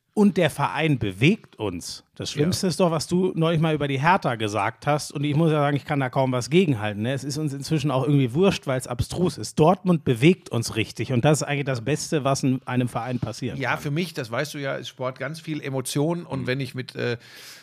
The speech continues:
Speaker 2: einem Sportereignis oder einem Sportverein Emotionen verbinde, dann, äh, in, e-, egal in welche Richtung tatsächlich übrigens, aber dann bewegt es mich. Und dann ist das übrigens
Speaker 1: Ja.
Speaker 2: ein Grund für mich, das anzuschauen. Ähm, ich, ich spreche ja hier in diesem Podcast als Sportfan, nicht als Sportreporter.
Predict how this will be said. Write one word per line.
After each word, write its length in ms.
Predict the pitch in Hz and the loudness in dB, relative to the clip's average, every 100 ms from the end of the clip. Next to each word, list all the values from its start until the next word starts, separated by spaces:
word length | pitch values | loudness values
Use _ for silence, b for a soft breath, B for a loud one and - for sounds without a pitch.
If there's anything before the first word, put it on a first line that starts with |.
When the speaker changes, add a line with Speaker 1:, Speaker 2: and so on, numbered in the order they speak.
| B | B
Speaker 2:
einem 280 | - 131 131 | -10 -8 -6
Sportereignis 720 | 117 147 151 147 135 175 180 151 | -6 -2 0 2 2 2 -2 -4
oder 220 | 147 127 | -2 -2
einem 160 | 127 | -4
Sportverein 720 | 127 - 139 - 135 85 135 160 | -8 -4 -4 -4 -8 -6 -6 -8
Emotionen 560 | 143 131 - 139 165 | -8 -10 -6 -6 -6
verbinde, 460 | 160 143 147 143 151 | -6 -6 -4 -4 -4
dann, 300 | 131 135 127 | -4 -6 -10
äh, 240 | 127 127 120 120 123 | -10 -8 -10 -14 -14
in, 160 | 143 131 | -14 -12
e-, 160 | 160 | -10
egal 240 | 165 151 202 | -4 0 2
in 140 | 196 | 2
welche 240 | 185 175 160 | 0 0 -2
Richtung 320 | 254 165 123 | -2 -6 -6
tatsächlich 500 | 107 - 110 107 104 | -8 -8 -12 -12 -12
übrigens, 260 | 113 131 | -10 -8
aber 140 | 123 123 | -6 -4
dann 160 | 131 | -2
bewegt 340 | 139 135 175 175 | -2 0 0 -2
es 120 | 143 | -10
mich. 120 | 117 | -8
Und 100 | 117 | -6
dann 100 | 127 | -6
ist 100 | 160 | -4
das 140 | 147 139 | -6 -6
übrigens 240 | 147 113 | -4 -4
Speaker 1:
Ja. 60 | 139 | -4
Speaker 2:
ein 20 | |
Grund 200 | 120 151 | -6 -6
für 100 | 143 | -8
mich, 100 | 143 | -6
das 160 | 127 | -6
anzuschauen. 560 | - 139 139 - 78 69 B B B B B | -6 -6 -4 -6 -8 -10 B B B B B
Ähm, 240 | - 120 120 | -2 -2 -2
ich, 100 | 113 120 | -6 -12
ich 100 | 117 | -12
spreche 300 | 123 135 143 | -6 -4 -2
ja 40 | 131 | -2
hier 180 | 120 147 | 0 -2
in 40 | |
diesem 200 | 131 123 | -2 -4
Podcast 440 | 135 143 - 123 | -4 -4 -4 -4
als 140 | - 120 | -6 -10
Sportfan, 580 | - 117 - 147 135 95 | -6 -6 -4 -2 -2 -4
nicht 160 | 101 | -10
als 80 | 107 | -12
Sportreporter. 760 | - 104 101 - 120 120 107 | -8 -8 -8 -2 -2 0 -4